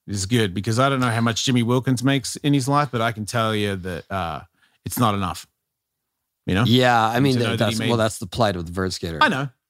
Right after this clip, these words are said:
Speaker 1: I'm just
Speaker 2: Yep. Um, but anyway, uh, I thought, it was,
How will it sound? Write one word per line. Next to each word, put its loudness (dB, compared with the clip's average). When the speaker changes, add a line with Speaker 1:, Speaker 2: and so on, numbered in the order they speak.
Speaker 1:
I'm 2
just -4
Speaker 2:
Yep. -6
Um, 0
but 4
anyway, 2
uh, 2
I 0
thought, 4
it 2
was, -4